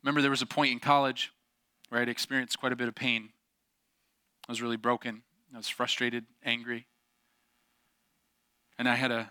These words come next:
professor, I set up a meeting with him, and I sat in his office. I started to tell him about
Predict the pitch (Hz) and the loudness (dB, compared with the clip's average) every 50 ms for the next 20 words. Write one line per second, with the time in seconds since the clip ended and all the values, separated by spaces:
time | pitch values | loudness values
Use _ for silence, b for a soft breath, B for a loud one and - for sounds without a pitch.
0 | _ _ - - 123 - 143 135 131 - 123 117 120 120 - - - - 127 120 | _ _ -6 -6 0 2 4 2 2 2 -2 -4 -4 -6 -10 -10 -6 -2 -2 -2
1 | - 123 117 120 156 139 131 127 117 117 113 110 - 123 117 113 110 104 113 - | -2 -2 -2 2 4 6 6 4 4 0 -4 -4 -4 -4 -2 -4 -6 -8 -10 -16
2 | _ _ _ _ _ _ _ _ _ _ - 131 120 - - 131 123 120 127 113 | _ _ _ _ _ _ _ _ _ _ -12 -8 -4 0 2 2 2 2 2 -2
3 | 123 110 120 120 120 117 - - 117 110 - - - - - _ _ _ _ _ | -6 0 4 4 4 4 2 0 -6 -6 -6 -10 -12 -12 -14 _ _ _ _ _
4 | _ _ _ _ _ _ _ _ _ _ _ _ _ _ _ _ _ _ - 113 | _ _ _ _ _ _ _ _ _ _ _ _ _ _ _ _ _ _ -10 -6
5 | 110 - 120 110 110 - - 131 120 117 120 117 107 101 98 107 98 104 - | -2 0 2 2 0 0 0 0 0 0 -2 -6 -8 -6 -2 -2 -2 -2 -2